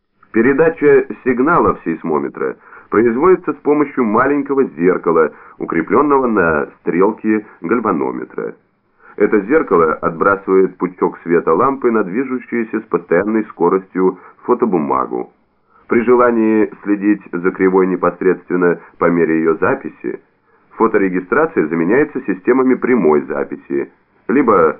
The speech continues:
гальванометр приводит в движение перо, ведущее запись чернилами на обычной бумаге, либо он процарапывает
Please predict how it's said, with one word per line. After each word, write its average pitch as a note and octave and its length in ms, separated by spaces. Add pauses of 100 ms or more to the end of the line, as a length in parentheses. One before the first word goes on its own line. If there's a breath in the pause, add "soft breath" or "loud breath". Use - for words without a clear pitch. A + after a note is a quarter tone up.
(140)
гальванометр D#2+ 720
приводит D#2 460
в C2+ 100
движение D2 480
перо, E2 580 (400)
ведущее F2+ 560
запись E2 320 (100)
чернилами E2 680 (160)
на E2 140
обычной D#2+ 440
бумаге, D#2 580 (520 loud breath)
либо F#3+ 280
он D#3+ 480 (220 loud breath)
процарапывает C3+ 840